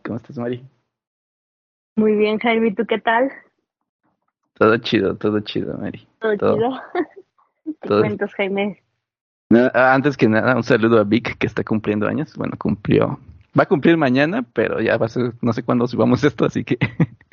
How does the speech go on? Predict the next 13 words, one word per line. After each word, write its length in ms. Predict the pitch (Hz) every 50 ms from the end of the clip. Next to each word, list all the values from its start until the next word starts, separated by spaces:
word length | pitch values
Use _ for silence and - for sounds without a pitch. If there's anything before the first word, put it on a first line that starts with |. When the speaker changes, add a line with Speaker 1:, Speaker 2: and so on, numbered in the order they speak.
| _ _ _ _ _
Speaker 2:
<laughs> 1120 | - 262 269 - 302 - - 370 - - 523 - - _ - 587 622 - - 415 349 302 -
Saludos, 540 | - 226 208 233 262 294 285 302 302 294 233
Vic. 260 | 285 311 330 320 -
No 180 | - 247 269 269
te 160 | - 269 262
conozco, 500 | - 247 233 247 285 311 - - 330 302 -
pero 220 | 277 254 254 269
saludos. 460 | - 220 202 208 233 233 208 196 - 185 143 - - _ _ _ _ _ _ _
Speaker 1:
Ándale. 540 | _ 113 107 101 - - - - - 110 - _ _ _ _ _
Speaker 2:
¿O 100 | 233 226
lo 100 | 220 220
Speaker 1:
Y 40 | 202
Speaker 2:
conozco? 480 | 220 220 - 208 214 233 _ - 339